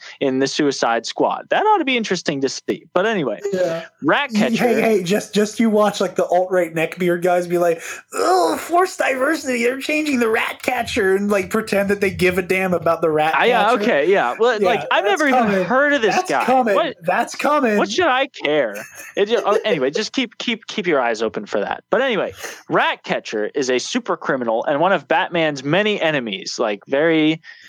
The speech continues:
Speaker 1: very many enemies.
Speaker 2: Too
Speaker 1: She
Speaker 2: many.
Speaker 1: started out as an exterminator in Gotham City before turning to a life of crime, aided by an army of small rodents she can communicate with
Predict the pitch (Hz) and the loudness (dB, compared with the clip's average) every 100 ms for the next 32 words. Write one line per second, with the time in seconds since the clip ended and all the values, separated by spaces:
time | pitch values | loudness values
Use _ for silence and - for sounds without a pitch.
0 | - _ _ _ - - 156 165 156 143 | -20 _ _ _ -10 0 2 4 4 2
1 | 135 139 135 127 127 - - - 143 117 | 0 0 0 0 -2 -8 -8 -4 -2 -4
2 | 90 - - - - - - - 247 220 | -8 -12 -14 -16 -20 -20 -12 -4 -2 0
3 | 208 180 170 240 294 311 190 160 - 170 | 0 -2 0 0 0 0 2 0 0 0
4 | 165 170 - 175 - - 226 190 156 120 | 0 -4 -4 -4 -4 -4 -2 -2 -2 0
5 | 123 135 135 120 156 190 208 180 135 104 | 0 -2 -4 -2 0 0 -4 -2 -2 -2
6 | 104 143 139 160 143 - - 196 220 226 | -2 -2 -2 0 0 -2 -2 -2 -4 -2
7 | 190 160 156 156 139 - 165 117 107 120 | 0 2 0 -2 -6 -2 -2 -2 -4 -8
8 | - - 139 175 214 226 185 185 143 143 | -12 -20 -4 0 2 2 0 0 0 -2
9 | 160 170 170 165 135 - 165 165 175 151 | 0 0 2 0 0 -2 0 0 0 0
10 | 131 113 113 127 - 131 143 120 139 147 | 0 0 -4 -4 -4 -4 -6 -6 -2 0
11 | 160 139 131 117 110 113 | 0 -2 -2 -2 0 -2